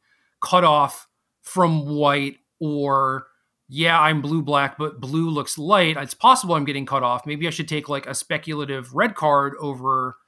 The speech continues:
maybe, like, a more mediocre blue card just to be able to, to pivot potentially. And, like,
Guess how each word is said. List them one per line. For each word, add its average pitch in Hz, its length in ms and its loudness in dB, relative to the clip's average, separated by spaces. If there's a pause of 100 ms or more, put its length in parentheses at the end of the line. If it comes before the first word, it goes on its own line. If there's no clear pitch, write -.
(240)
maybe, 147 240 -6
like, 135 140 -8
a 143 60 -4
more 143 400 -2
mediocre 135 480 -8
blue 170 240 0
card 143 400 2
just 135 340 -8
to 135 420 -6 (360)
be 165 100 -2
able 151 220 -2
to, 156 260 -4 (160)
to 151 120 -6
pivot 220 420 0 (100)
potentially. 131 640 -12
And, 143 140 -12
like, 135 260 -6